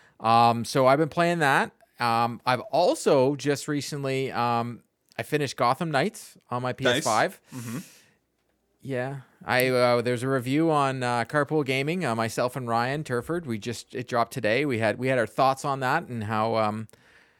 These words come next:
Speaker 1: the story hurt me as a Batman fan. I'm gonna have to
Speaker 2: Really?
Speaker 1: say, yeah, I, I, I really felt as, as someone that really likes the Court of Owls, uh, in the comic books and the New fifty-twos from Snyder and Capello.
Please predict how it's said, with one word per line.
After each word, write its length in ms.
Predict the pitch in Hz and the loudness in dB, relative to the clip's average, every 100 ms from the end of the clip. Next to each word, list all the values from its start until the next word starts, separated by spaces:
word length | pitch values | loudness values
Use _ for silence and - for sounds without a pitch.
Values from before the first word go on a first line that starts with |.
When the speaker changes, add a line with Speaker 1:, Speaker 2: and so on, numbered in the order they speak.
| _ _ _ _ | _ _ _ _
Speaker 1:
the 60 | 127 | -12
story 400 | - 208 220 170 | 2 6 6 6
hurt 220 | 143 139 | 4 4
me 140 | 113 | 2
as 120 | 110 113 | -2 2
a 40 | |
Batman 400 | 143 160 175 170 | 2 4 2 0
fan. 460 | - 175 170 170 139 _ _ _ _ _ _ _ _ _ _ _ - 139 | 0 0 2 0 -8 _ _ _ _ _ _ _ _ _ _ _ -12 -2
I'm 80 | |
gonna 140 | 160 214 | 6 8
have 140 | 190 | 8
to 80 | 139 | 2
Speaker 2:
Really? 80 | 170 | 0
Speaker 1:
say, 360 | 175 185 196 | 4 6 6
yeah, 260 | 135 139 139 | 6 6 6
I, 300 | 151 165 170 | 6 4 0
I, 60 | 165 - | 0 -2
I 40 | |
really 260 | 151 214 269 | 2 4 4
felt 400 | - 190 175 - _ _ _ _ 151 | 4 4 4 -2 _ _ _ _ 0
as, 240 | 160 - | 0 -2
as 160 | 160 - | -4 0
someone 300 | 185 240 240 | 0 2 0
that 100 | 131 | -2
really 680 | 117 123 139 151 160 156 143 | -2 2 6 6 8 6 6
likes 400 | 127 127 - - | 4 4 2 -8
the 80 | |
Court 200 | - 131 | -2 0
of 60 | 120 | 4
Owls, 520 | 110 117 147 - - _ _ - | 4 4 0 -6 -16 _ _ -6
uh, 280 | 101 92 - | -2 -2 -2
in 160 | 131 | -2
the 80 | 135 | -2
comic 320 | 131 120 127 | 0 0 0
books 260 | 151 147 - | -2 -4 -4
and 80 | 113 | -4
the 60 | |
New 140 | 123 120 | -4 -4
fifty-twos 560 | 127 120 - 120 117 | -6 -8 -6 -6 -6
from 180 | - 110 | -8 -10
Snyder 320 | - 117 113 | -6 -4 -2
and 100 | 117 | -2
Capello. 460 | 113 110 107 113 | -6 -4 0 -2